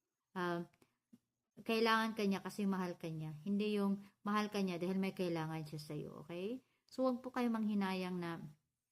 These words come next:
hindi, may, may sinabi sa'yo, sa'yo na kailangan mong bilhin, may sinabi siyang ganito, ganyan, eh, hindi niyo maibigay. Huwag po kayo manghinayang dahil, um, para sa akin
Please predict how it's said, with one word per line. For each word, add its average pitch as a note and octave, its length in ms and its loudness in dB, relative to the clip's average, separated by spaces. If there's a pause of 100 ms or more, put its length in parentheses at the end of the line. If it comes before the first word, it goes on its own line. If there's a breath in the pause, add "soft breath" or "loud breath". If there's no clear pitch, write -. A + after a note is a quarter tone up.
(140)
hindi, G3 400 2 (100)
may, G3 400 2
may F#3+ 160 0
sinabi F#3+ 400 0
sa'yo, F#3+ 220 -2
sa'yo F#3+ 180 -4
na F3+ 140 -6
kailangan F3+ 340 -4
mong F3 100 -4
bilhin, G3 440 0 (340 loud breath)
may F#3+ 140 -10
sinabi F#3 320 -2
siyang G3 180 -4
ganito, F#3 300 -6
ganyan, F3 340 -4
eh, E3 300 -4
hindi F#3 260 -2
niyo F#3 160 -2
maibigay. E3 640 -4 (140)
Huwag F#3+ 160 -8
po G#3+ 80 -8
kayo A3+ 160 -4
manghinayang F#3 560 -2
dahil, E3 240 -4 (480 soft breath)
um, E3+ 500 -2 (540)
para G3 240 0
sa F#3+ 260 -2
akin F3+ 300 -4